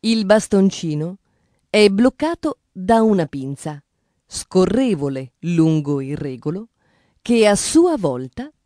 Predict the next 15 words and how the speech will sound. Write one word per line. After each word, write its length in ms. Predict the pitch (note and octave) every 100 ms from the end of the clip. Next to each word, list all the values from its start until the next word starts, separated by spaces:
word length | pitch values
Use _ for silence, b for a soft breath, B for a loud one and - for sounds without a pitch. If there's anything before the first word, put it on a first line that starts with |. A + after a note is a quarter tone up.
| _ _ _ _ _ _
può 180 | - F4
essere 480 | A#3 D#3 - F3 D#3+
fermato 760 | D#3+ G3+ G3+ G3 C3 C3 G3 - _ _ _ _ _ _
all'altezza 1000 | - B3 C#4 C#4+ C4+ F4 F#4 - B3+ G3+ - _
conveniente 880 | - D#4 D4 C4 D#4 G#3+ F#3+ C4 C#4+
all'esperimento, 1040 | C4 G#3+ G3 - E3+ D3 C3+ C#3 C#3 D3+ D3 _ _ _ _ _ _ _ _
in 200 | D#3+ E3+
modo, 500 | D#3+ E3 D#3 C#3+ B2+
cioè, 440 | B2+ G#3+ F3+ B2+ F3 _ _ _ _ _ _ _ _
che 140 | - A#3+
il 300 | A#3+ A#3 G3+
diametro 800 | A#3 A#3 E3+ D3 C#3+ - C#3+ -
orizzontale 1120 | - A#3 B3 F#3+ G3 G#3 G3 C4 F3+ B2 G#2+ -
del 300 | C#3+ D3+ E3+
globo 480 | D3+ C3 A#2+ C#3+